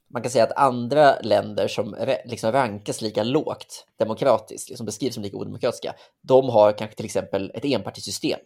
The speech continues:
som vi pratar om i Vietnam och Laos och sådär, eller att de har, eller att, alltså att de liksom begränsar det direkt.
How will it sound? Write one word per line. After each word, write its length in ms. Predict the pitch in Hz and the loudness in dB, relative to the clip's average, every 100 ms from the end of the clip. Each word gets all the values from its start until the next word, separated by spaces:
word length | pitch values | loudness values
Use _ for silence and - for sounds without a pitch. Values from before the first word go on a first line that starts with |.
| _ | _
som 140 | - | -8
vi 40 | |
pratar 180 | 101 - | -6 -6
om 80 | 95 | -8
i 60 | 107 | -10
Vietnam 500 | 104 107 110 101 98 | -8 -2 -2 -2 -4
och 100 | 107 | 6
Laos 320 | 135 113 - | 6 6 0
och 60 | |
sådär, 220 | 98 - - | -10 -10 -2
eller 220 | 123 117 | 0 2
att 100 | 117 | 2
de 100 | 123 | 0
har, 280 | 117 107 110 - - _ | 0 0 0 -6 -20 _
eller 100 | 113 | -4
att, 80 | 113 - | -4 -4
alltså 180 | 120 | -6
att 40 | - | -4
de 100 | 113 | -4
liksom 220 | 110 104 | -6 -8
begränsar 540 | 120 113 127 123 - | -6 0 0 0 -4
det 200 | 98 - - | -6 -6 0
direkt. 520 | 143 - - - | 0 -2 -20 -20